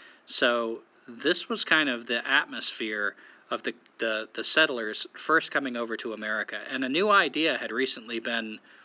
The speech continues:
promoted, which was the idea of private land ownership. Before that, it was the,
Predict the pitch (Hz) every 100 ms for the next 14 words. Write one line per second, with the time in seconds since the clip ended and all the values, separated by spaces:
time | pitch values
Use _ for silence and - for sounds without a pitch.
0 | - _ _ - 147 175 226 135 107 117
1 | - 120 - 120 120 117 120 120 113 -
2 | 131 135 143 143 120 117 110 107 104 101
3 | - - - - 160 165 156 175 - 123
4 | 113 - 113 110